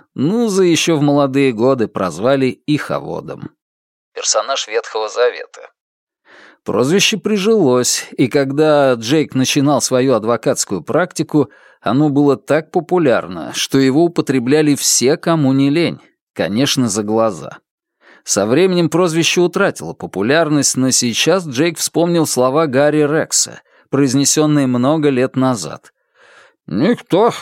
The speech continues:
так не любит хворать, как их, а вот нуз. Да, судья. Есть кое-какие проблемы, и нам придётся обсудить их. Нуз выбрал трубку,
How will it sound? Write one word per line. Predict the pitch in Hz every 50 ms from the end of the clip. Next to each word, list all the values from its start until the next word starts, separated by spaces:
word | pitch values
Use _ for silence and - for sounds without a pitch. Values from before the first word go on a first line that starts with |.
| - -
так | _ 160 147 - -
не | 143 143 143
любит | 131 135 170 156 127 135 - -
хворать, | - - 107 110 104 95 123 170 196 - - - - -
как | _ - 101 - - -
их, | 135 165 - -
а | 147 147
вот | 120 98 98 110 113 - - - _ -
нуз. | 151 135 127 110 90 76 55 - - - - - _ _ _ _ _ _ _ _ _ _ _ _ _ _ _ _ _ _ _ _ _ _ _ _ _ _ _ -
Да, | 87 98 175 208 156
судья. | - - 107 92 85 85 80 80 76 - - - - _ _ _ _ _ _ _ _ _ _ _ _ _ _ _ _ _ _ _ _ _ _ -
Есть | 160 - 233 220 214 226 196 - - - -
кое-какие | - 220 220 214 214 190 - 220 214 185 - 220 226 214
проблемы, | 190 156 202 208 208 196 185 185 180 175 156 131 123 117 113 113 110 101 - - - - _ -
и | 131
нам | 139 147 170 196 208 165
придётся | - 180 175 156 135 117 131 170 208 220 - - - 196 185
обсудить | 160 - - - 160 143 123 135 151 131 - - -
их. | 113 - - - - - _ _ _ _ _ _ _ _ _ _ _
Нуз | - - 113 120 127 127 107 113
выбрал | 117 127 127 110 107 104 90 82
трубку, | - - 95 101 113 - - - 170 160 151